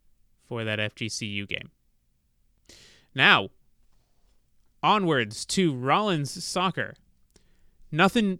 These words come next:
too much to report for Rollins. Their seasons really don't start, uh, until this week as well.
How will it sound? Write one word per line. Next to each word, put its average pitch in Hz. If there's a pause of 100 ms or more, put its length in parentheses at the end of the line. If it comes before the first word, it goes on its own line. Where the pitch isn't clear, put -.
too -
much 190
to 170
report 151
for 135
Rollins. 135
Their 147 (140)
seasons 135
really 127
don't 127
start, 127 (520)
uh, 117
until 113 (200)
this 120
week 120
as 110
well. 139